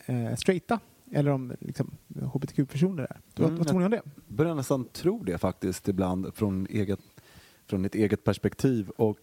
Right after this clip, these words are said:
Speaker 2: jag tror att det kan handla om just att man inte på ett naturligt sätt fick en identitet när man var yngre.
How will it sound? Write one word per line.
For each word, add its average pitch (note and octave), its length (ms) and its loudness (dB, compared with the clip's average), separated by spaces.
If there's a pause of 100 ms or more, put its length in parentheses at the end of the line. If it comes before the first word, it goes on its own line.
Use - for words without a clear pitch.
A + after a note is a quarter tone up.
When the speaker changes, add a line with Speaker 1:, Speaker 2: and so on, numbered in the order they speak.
Speaker 2:
jag A#2 120 0
tror A#2+ 120 4
att A2+ 60 0
det C3+ 60 0
kan B2 140 0
handla A#2+ 340 2
om B2+ 160 0
just G2+ 220 -2
att - 160 -2
man G2 220 0 (440)
inte G2 260 -2
på - 100 -2
ett - 100 -2
naturligt F#2 520 0
sätt - 240 -2
fick - 320 -2
en F#2 140 0
identitet F2+ 680 -2
när F2 140 -4
man F2+ 160 -2
var F#2+ 120 0
yngre. F#2 380 0